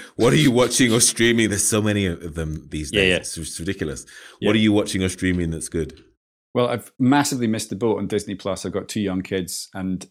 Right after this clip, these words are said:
Speaker 1: now every, the last two weeks, every person I've spoke to, it's, they're like, "I cannot believe you don't have Disney Plus," and now I cannot believe I don't have it. So that's first on the list
Speaker 2: How have
Speaker 1: that I
Speaker 2: you
Speaker 1: need
Speaker 2: made
Speaker 1: to
Speaker 2: it through
Speaker 1: find.
Speaker 2: lockdown without Disney Plus?
Speaker 1: I actually don't know. I've,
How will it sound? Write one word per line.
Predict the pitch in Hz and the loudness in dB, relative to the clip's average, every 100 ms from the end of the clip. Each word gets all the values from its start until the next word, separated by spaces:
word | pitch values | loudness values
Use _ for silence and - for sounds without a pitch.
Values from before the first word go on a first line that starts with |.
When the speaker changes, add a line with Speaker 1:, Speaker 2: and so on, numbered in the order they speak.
| _ _ _ _ | _ _ _ _
Speaker 1:
now | 117 117 | 0 2
every, | 117 123 117 - | 2 0 -4 -4
the | 113 | -2
last | 123 - | -2 -2
two | 117 | -2
weeks, | 104 104 | -2 0
every | 113 110 | -2 -2
person | - 110 107 | -4 -6 -6
I've | 95 | -6
spoke | - 107 - | -2 -4 -2
to, | 104 92 | -6 -6
it's, | 104 104 - | -6 -10 -8
they're | 110 | -8
like, | 95 95 | -6 -8
"I | |
cannot | 90 120 117 95 | -6 -4 -4 -4
believe | 104 98 | -4 -4
you | |
don't | 92 - | -4 -8
have | |
Disney | 87 95 92 | -8 -8 -8
Plus," | - 110 - | -8 -8 -6
and | 92 92 | -6 -4
now | 98 | -2
I | 95 | -4
cannot | - 92 87 | -4 -8 -8
believe | 90 90 82 | -8 -8 -8
I | |
don't | 90 87 | -10 -8
have | 85 | -10
it. | 85 | -10
So | - 87 | -10 -8
that's | 98 117 | -6 -8
first | - 107 - | -4 -6 -4
on | 92 | -8
the | |
list | 90 - - _ | -8 -8 -16 _
Speaker 2:
How | - 107 | -4 0
have | 113 | 2
Speaker 1:
that | 104 | 2
I | |
Speaker 2:
you | |
Speaker 1:
need | 104 | 2
Speaker 2:
made | 107 98 | 4 2
Speaker 1:
to | 95 | 0
Speaker 2:
it | |
through | 98 87 | -2 0
Speaker 1:
find. | 98 - | -2 -4
Speaker 2:
lockdown | 73 69 | -8 -6
without | 71 76 73 | -8 -8 -8
Disney | 78 76 76 | -8 -8 -6
Plus? | 90 80 | -6 -4
Speaker 1:
I | 120 | -2
actually | 131 151 151 123 | -2 -2 -2 -4
don't | 113 120 | -2 0
know. | 117 117 | 0 -2
I've, | 92 | -4